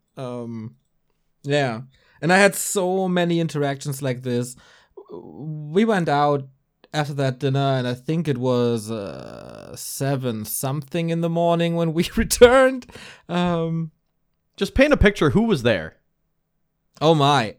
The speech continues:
Speaker 1: Uh, so as casters, it was me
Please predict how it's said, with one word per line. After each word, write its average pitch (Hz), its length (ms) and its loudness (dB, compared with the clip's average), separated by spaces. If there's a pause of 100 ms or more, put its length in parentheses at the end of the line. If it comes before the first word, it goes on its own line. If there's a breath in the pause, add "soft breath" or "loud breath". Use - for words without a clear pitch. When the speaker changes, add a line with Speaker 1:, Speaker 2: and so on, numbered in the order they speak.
Speaker 1:
Uh, 120 920 -4 (260)
so 165 440 2 (680)
as 160 160 -2
casters, 277 800 -2
it 196 80 -4
was - 360 -10 (200)
me 214 680 -2